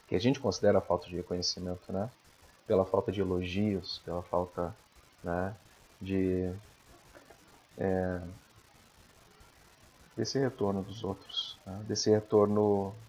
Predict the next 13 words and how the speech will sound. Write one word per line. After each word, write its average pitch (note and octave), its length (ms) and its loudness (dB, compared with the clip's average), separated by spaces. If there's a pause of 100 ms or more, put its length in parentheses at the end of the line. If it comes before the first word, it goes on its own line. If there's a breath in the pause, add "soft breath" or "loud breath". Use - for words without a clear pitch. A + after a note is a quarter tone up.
(160)
ah, G2 480 2 (400)
que A2+ 80 6
a - 20 10
gente A2+ 160 2
espera G#2+ 420 8
dos F#2 160 -4
outros, - 480 -6
a - 20 -8
expectativa G#2 880 -2
que - 60 -18
a G#2 40 -12
gente G2 200 -12
tem G2+ 260 -4